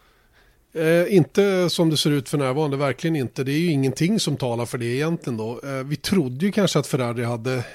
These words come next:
hittat på någonting som gjorde att Mercedes var på väg att detroniseras från den här turboera-tronen då som man har hållit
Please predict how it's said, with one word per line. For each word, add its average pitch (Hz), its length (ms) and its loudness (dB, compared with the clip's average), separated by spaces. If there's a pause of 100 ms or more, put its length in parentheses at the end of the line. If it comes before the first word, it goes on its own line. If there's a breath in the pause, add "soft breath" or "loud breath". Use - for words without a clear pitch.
(140 loud breath)
hittat - 380 -6
på 165 220 0
någonting 123 360 -2
som 131 200 -2
gjorde 127 260 2
att - 140 -4
Mercedes 127 500 -2
var 123 80 -4
på 120 120 -10
väg 135 200 -2
att 117 100 -4
detroniseras 135 800 -2
från 147 320 0
den 127 120 0
här 117 80 -2
turboera-tronen 131 1160 0
då 113 140 -6
som 123 140 -8
man 117 100 -6
har 120 80 -6
hållit 113 440 -6